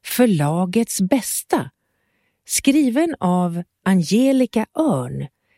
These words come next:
inläst av Margareta Mård och utgiven av Ordalaget Bokförlag tjugohundratjugoett.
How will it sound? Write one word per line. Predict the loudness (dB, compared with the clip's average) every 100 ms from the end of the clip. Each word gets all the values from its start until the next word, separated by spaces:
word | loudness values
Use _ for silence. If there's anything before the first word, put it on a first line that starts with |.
| _ _
inläst | 2 2 2 0 -2 -4 -8
av | -2 0
Margareta | 2 2 0 0 0
Mård | 2 0 -2 -6 -10 _ _ _
och | -4 0
utgiven | -2 -2 -4 -2 0 2 0 0
av | -2 -4 -4 -8 -4
Ordalaget | -2 -2 -2 0 0 2 0 0 -2
Bokförlag | 0 -2 -4 -6 -4 0 0 0 -6 -14 _ _ _ -6
tjugohundratjugoett. | -2 0 0 0 -2 -2 -4 -4 -4 -4 -6 _ -20